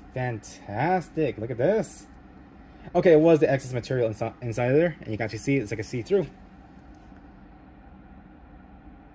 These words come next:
Yay. So now this means I had to, like, do some more swish, clean a little more here and there. Mm, I think I have to use, like, a different stronger one. So let me grab a stronger one. This I'm gonna use my, um,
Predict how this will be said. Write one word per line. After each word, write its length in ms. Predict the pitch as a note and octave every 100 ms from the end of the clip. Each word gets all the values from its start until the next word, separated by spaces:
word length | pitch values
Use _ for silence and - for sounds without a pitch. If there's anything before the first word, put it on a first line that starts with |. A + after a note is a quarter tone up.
| -
Yay. 380 | - F#3+ G3 F3 - -
So 100 | -
now 200 | C3+ E3+
this 200 | D#3+ D3
means 240 | E3+ E3+ D3
I 100 | C3
had 120 | C3
to, 60 | B2+
like, 160 | A#2+
do 100 | -
some 140 | C3 B2
more 180 | B2
swish, 720 | A#2+ - D3 C#3 - - - - - - - - - - - -
clean 240 | - E3+ F3
a 60 |
little 180 | D#3+ E3
more 200 | E3 D#3+
here 180 | C#3 E3
and 100 | D#3
there. 280 | D#3 D#3 C#3+ - - - - - -
Mm, 640 | A#2+ B2 C3 C#3+ C#3+ D3 C#3 - - -
I 20 | G#2+
think 40 |
I 40 | B2+
have 80 | G#2
to 40 |
use, 140 | G#2+
like, 100 | G2
a 40 | F#2
different 240 | G2 F#2
stronger 300 | - G2+ F#2+
one. 180 | F#2 F#2+ - - - - - -
So 80 | A2+
let 60 |
me 40 | B2+
grab 200 | D#3 D3
a 80 |
stronger 420 | C3+ - C#3 C#3+ C#3
one. 240 | C#3+ C#3
This 160 | B2+ A#2+
I'm 140 | A#2
gonna 140 | A2
use 160 | A2+ A2
my, 200 | G#2+ G#2 - -
um, 480 | G#2 G2 F#2+ F#2 F2+